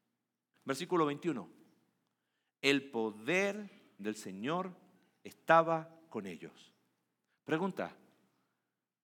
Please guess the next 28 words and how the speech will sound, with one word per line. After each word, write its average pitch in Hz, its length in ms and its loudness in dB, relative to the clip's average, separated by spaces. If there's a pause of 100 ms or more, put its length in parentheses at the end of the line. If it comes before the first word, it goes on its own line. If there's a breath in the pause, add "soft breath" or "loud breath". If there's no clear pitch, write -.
(120)
¿y 110 60 -8
acaso 196 300 4
el 175 60 -8
poder 165 280 4
del 175 160 2
Señor 170 340 -2
no 147 80 -2
estaba 170 360 4
con 127 120 0
la 120 60 2
iglesia 156 280 0
en 139 60 -6
Jerusalén? 131 560 -4 (1900)
Sí. 95 440 -8 (520)
Pero 117 140 -14
entonces, 185 580 -6 (760)
¿por 165 240 0
qué 180 220 2
en 185 140 4
una 196 260 6
sí 175 500 -2 (200 loud breath)
y 175 120 0
por 180 280 4
qué 175 140 0
en 170 140 4
la 170 100 8
otra 196 340 2
no? 294 380 4